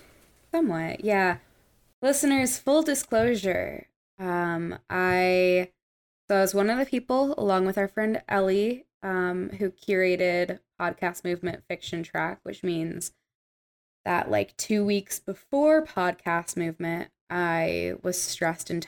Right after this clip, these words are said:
tired. And then it was Podcast Movement, during which I was stressed and tired.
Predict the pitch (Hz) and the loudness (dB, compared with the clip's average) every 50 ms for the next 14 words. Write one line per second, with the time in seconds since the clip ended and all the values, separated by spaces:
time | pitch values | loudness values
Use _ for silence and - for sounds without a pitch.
0 | - _ 165 160 165 175 - - - - _ _ _ _ _ _ _ _ _ _ | -8 _ -4 -2 -2 -2 -2 -4 -6 -8 _ _ _ _ _ _ _ _ _ _
1 | _ _ _ - 190 196 190 190 - - 208 190 - - - 208 196 196 196 - | _ _ _ -4 -2 0 0 0 0 0 -2 -2 -4 -4 0 0 2 2 0 -2
2 | - 185 180 180 - - 190 180 175 175 - 180 175 180 - - - 185 180 175 | -4 -4 -4 -4 -4 -4 -2 -2 -2 -2 -2 -2 -2 -2 -4 -4 0 0 0 0
3 | 175 175 175 170 - - 180 170 170 170 170 - - - - - - - - 190 | 0 0 -2 -2 -2 -2 -2 0 -2 -2 -4 -4 -6 -6 -8 -8 -12 -6 -4 -4
4 | 170 175 - - - 180 180 175 - - 165 165 165 165 165 175 185 - | -4 -4 -6 -10 -6 -6 -6 -6 -4 -4 -2 -2 0 -2 -2 -6 -8 -10